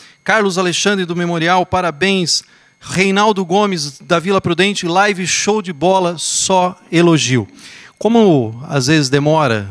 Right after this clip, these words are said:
fica um pouco mais complicado para vocês colocarem aí nas perguntas, eu vou pedir, agora é a hora que a gente quebra a perna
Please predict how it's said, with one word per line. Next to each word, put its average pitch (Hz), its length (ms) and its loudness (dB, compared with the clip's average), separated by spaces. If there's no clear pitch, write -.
fica 156 220 -2
um - 20 -4
pouco 156 220 -2
mais 143 160 0
complicado 143 480 -2
para 143 100 -2
vocês 131 320 -2
colocarem 139 640 0
aí 131 320 0
nas 123 240 0
perguntas, 135 640 0
eu 135 80 2
vou 160 160 0
pedir, 147 800 2
agora 143 300 0
é - 20 4
a 160 60 4
hora 160 160 2
que 165 100 -2
a - 20 0
gente 147 220 -4
quebra 135 340 0
a 131 80 -4
perna 139 400 -8